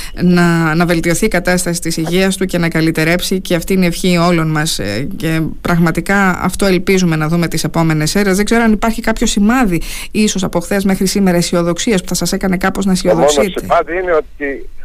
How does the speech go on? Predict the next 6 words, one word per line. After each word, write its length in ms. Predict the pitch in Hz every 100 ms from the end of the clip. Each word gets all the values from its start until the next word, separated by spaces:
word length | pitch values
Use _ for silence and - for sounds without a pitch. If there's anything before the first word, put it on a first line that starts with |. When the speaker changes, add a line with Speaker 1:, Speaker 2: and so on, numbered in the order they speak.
| - - -
Speaker 2:
διατηρείται 960 | 123 123 - 123 123 151 190 - 190 180 - - - - - - - - - - - -
στη 120 | 131
ζωή. 520 | 107 95 104 98 76 - - - - - - -
Με, 80 | 160
ε, 560 | 160 - 143 147 143
ελαφρά 800 | 139 139 - - 143 156 147